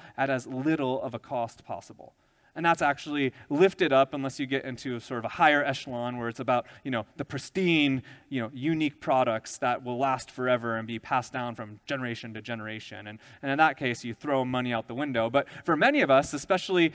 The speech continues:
uh, those that have grown up in the middle class or lower middle class, upper middle class, it's about, you know, getting the value of what you're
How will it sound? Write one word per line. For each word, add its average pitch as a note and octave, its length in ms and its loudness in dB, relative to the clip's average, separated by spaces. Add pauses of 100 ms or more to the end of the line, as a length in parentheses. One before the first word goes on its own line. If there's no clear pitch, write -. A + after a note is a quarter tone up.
(180)
uh, C#3 160 6
those E3 240 2
that D3+ 180 -2
have B2 260 -2
grown E3+ 280 0
up E3+ 180 2
in C#3 140 -6
the B2+ 80 -2
middle D#3 240 0
class D3+ 440 4
or A#2 120 -4
lower D#3+ 240 -2
middle D#3+ 160 -6
class, D3 320 0
upper D3+ 140 -10
middle D3+ 200 -8
class, D3 280 2 (180)
it's F3+ 140 0
about, G3 200 4 (140)
you F3+ 60 -2
know, F3 80 4
getting G3+ 400 0
the C#3+ 100 -2
value C3 1160 0 (840)
of C#3 160 -2
what - 240 -4 (140)
you're B2 200 -10